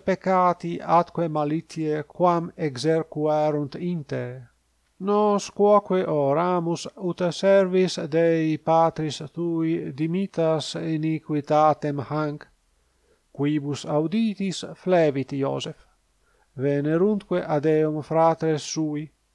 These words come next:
et proni adorantes in terram dixerunt: "Servi tui sumus." Quibus ille respondit: Nolite timere,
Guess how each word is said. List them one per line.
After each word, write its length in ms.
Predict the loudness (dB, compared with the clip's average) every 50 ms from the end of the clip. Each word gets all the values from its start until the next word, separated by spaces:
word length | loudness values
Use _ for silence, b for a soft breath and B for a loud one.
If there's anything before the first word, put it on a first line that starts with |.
| _ -8
et 180 | -6 -4 -4 -6 -4 -2
proni 600 | 2 2 4 4 4 4 2 2 0 0 -2 -2
adorantes 1000 | 0 0 0 0 0 2 2 2 2 2 2 0 -2 -2 -2 -2 -2 -2 -4 -6
in 180 | -8 -6 -2
terram 560 | 2 4 4 4 4 2 0 -2 -2 -4 -6
dixerunt: 800 | -4 -4 -4 -4 -4 -4 -2 0 0 0 0 0 -2 -6 -8 -12 _ _ _ _ _ _ _ _
"Servi 640 | _ -10 -2 0 2 2 2 2 0 0 -2 -2 -2
tui 440 | -2 0 2 2 2 2 2 0 -2
sumus." 640 | -4 -4 -2 -2 -2 -2 -4 -8 -10 -14 -18 -20 _ _ _ _ _ _ _ _
Quibus 500 | -4 0 2 2 2 2 2 0 0 2
ille 420 | 4 4 6 6 6 4 4 4 4
respondit: 800 | 2 0 -2 -4 -4 -2 -2 -2 -2 -4 -6 -8 -10 -12 -18 _ _ _ _ _ _ _ _ -10 -6
Nolite 680 | -2 0 0 2 2 0 -2 -2 -2 0 0 0 0
timere, 680 | 0 -2 -4 -2 0 0 0 0 0 -2 -4 -6 -10